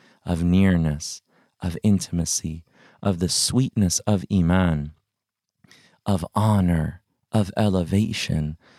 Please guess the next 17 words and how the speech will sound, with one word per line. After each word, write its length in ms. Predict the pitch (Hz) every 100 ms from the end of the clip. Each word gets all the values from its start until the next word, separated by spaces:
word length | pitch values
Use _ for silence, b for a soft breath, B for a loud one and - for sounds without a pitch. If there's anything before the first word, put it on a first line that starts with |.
| b b
of 160 | 90 85
witnessing 760 | 85 113 - 107 90 - 87
His 260 | 87 80 82
beauty 640 | 87 95 95 90 85 85
and 120 | 87 80
His 200 | 80 80
majesty 640 | 87 92 85 80 - 82
and 260 | 87 80 -
His 240 | 92 92
perfection 540 | - 87 - 107 - 87
subhanahu 460 | - 82 - 101
wa 100 | 90
ta'ala, 400 | - 82 104 120 - b b b b b
that 160 | 110 -
the 120 | 117
entire 640 | 104 - - 143 143 113
dunya 800 | 92 87 107 175 151 98 82 78